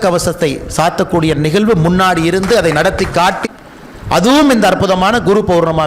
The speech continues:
விழாவில் நாம் பார்த்து கொண்டிருக்கின்றோம். அன்பு சொந்தங்களே, குரு பௌர்ணிமா எதற்காக இது சிறப்பு? எதற்காக நாம் எல்லாம் இங்க வந்து நம்ம குருவை பார்க்கிறோம்? ஆண்டாண்டு காலமாக, குறிப்பாக இந்த ஜூலை, ஆகஸ்ட் மாதத்துல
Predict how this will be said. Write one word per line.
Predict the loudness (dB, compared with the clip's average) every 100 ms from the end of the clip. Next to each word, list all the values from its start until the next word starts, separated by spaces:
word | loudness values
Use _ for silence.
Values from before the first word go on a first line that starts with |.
| -2
விழாவில் | -2 0 -2
நாம் | -2 -4
பார்த்து | -2 -4 -6
கொண்டிருக்கின்றோம். | -8 -8 -10 -10 -8 -6 -8 -8 -8 -8 -6 -4 -4 -4 -6 -8 -10 -8 -4 0
அன்பு | 0 2
சொந்தங்களே, | 2 2 2 2 2 0
குரு | 2 2 2
பௌர்ணிமா | 2 4 2 2 0 0 0
எதற்காக | 0 2 2 2 2
இது | 2
சிறப்பு? | 0 -2 -4 -2
எதற்காக | 0 0 0 2 0
நாம் | 0 0
எல்லாம் | 0 0
இங்க | 0 0
வந்து | -2
நம்ம | -2 -2
குருவை | 0 0 0 -2
பார்க்கிறோம்? | -2 -6 -8 -12 -14 -14 -14 -12 -10 -8 -6 -6 -6 -6 -8 -8 -10 -8 -6 -2 0
ஆண்டாண்டு | 2 2 2 2
காலமாக, | 2 2 2 0 2 0 -2 -8 -14 -16 -18 -20 -18 -18 -10 -6 -4 -4 0
குறிப்பாக | 2 2 2 4 4 4 2 -2 -8 -12 -4
இந்த | -2 0 2
ஜூலை, | 2 4 2 2 0 2 2
ஆகஸ்ட் | 2 0 0 0
மாதத்துல | 0 0 0 0